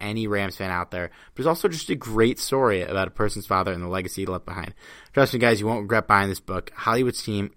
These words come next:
Grit, Glamour, and the nineteen fifties Los Angeles Rams by Jim Hawk. It's worth your time. All right, that was a long-winded read there, Johnny, so we're gonna talk about Jared Goff next. Tell me what you thought of his performance.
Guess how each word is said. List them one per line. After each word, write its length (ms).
Grit, 320
Glamour, 320
and 160
the 60
nineteen 500
fifties 400
Los 340
Angeles 360
Rams 240
by 100
Jim 280
Hawk. 280
It's 160
worth 300
your 80
time. 380
All 80
right, 60
that 120
was 120
a 60
long-winded 720
read 280
there, 140
Johnny, 380
so 420
we're 120
gonna 80
talk 80
about 180
Jared 240
Goff 260
next. 380
Tell 120
me 120
what 80
you 60
thought 180
of 40
his 140
performance. 540